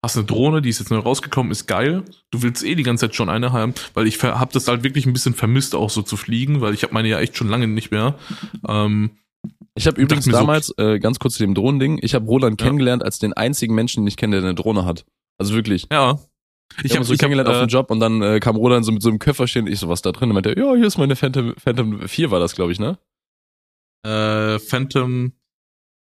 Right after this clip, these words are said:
Speaker 1: boah, ich weiß nicht, ob es die vier war. Ich glaube, ja. Es, ich, es ist so lange her. Das Witzige ist, ich hab, ähm, die Tage bei Instagram, das mag ich halt wirklich gerne,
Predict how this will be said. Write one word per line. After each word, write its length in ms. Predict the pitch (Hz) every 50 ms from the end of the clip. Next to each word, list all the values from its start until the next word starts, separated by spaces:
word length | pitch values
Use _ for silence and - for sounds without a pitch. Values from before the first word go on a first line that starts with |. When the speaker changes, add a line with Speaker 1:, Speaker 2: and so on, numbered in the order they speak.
| _ _ _ _ -
Speaker 1:
boah, 100 | - -
ich 100 | - -
weiß 200 | 131 190 214 -
nicht, 100 | 240 262
ob 80 | 190
es 100 | - -
die 100 | - 131
vier 380 | - - - - 117 117 131 127
war. 340 | 127 147 180 208 233 - _ _ _ _
Ich 160 | - 113 - -
glaube, 240 | - 131 175 175
ja. 380 | 156 139 143 151 147 120 113 110 117
Es, 200 | 107 - - -
ich, 160 | - - - -
es 120 | 120 104
ist 140 | 113 107 -
so 140 | - 175 196
lange 220 | 196 180 175 170
her. 320 | 151 165 160 156 160 180 - - - - - -
Das 140 | - 127 127
Witzige 360 | 175 180 - - 139 127 107
ist, 140 | - - -
ich 100 | - -
hab, 180 | 123 127 - -
ähm, 340 | - 107 107 107 110 113
die 120 | 110 117 110
Tage 320 | - 127 120 135 135 131
bei 120 | 120 113 87
Instagram, 580 | 123 165 - - 123 104 104 110 123 82 65
das 200 | - 113 - -
mag 200 | 131 127 131 139 135
ich 120 | 135 -
halt 120 | 127 117 120
wirklich 260 | 131 131 - 123 110
gerne, 400 | - 120 120 123 127 127 139